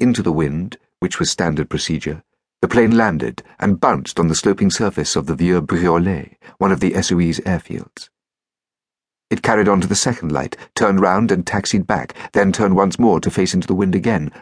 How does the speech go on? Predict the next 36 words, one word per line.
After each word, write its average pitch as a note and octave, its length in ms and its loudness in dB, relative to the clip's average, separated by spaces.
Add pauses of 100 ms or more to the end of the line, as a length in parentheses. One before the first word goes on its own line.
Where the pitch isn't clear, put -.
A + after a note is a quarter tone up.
ready F2 180 2
for - 120 -4
takeoff. - 420 -6 (1500)
With A2+ 140 4
a B2 40 6
gun C3 240 4
in E2 80 2
his D2+ 180 -2
hand, D2+ 340 -4 (180)
the - 80 -4
pilot G2 320 0
scoured G2+ 360 2
the F2 60 0
darkness - 460 -2
opposite - 320 -2
the F2+ 80 -2
lights. - 380 -6 (800)
He A2+ 100 0
knew A#2+ 200 6
that B2+ 120 4
the F#2+ 140 4
agents G#2 280 4
on G2+ 100 2
the G2 40 2
ground F2+ 260 2
were F2+ 60 4
supposed G2+ 320 -2
to F#2+ 60 2
wait F#2 160 2
along F2+ 180 2
the F2+ 100 2
right-hand E2+ 540 -2
side C2+ 280 -6
of C#2 80 -10
the - 180 -8
L. C#2+ 340 -8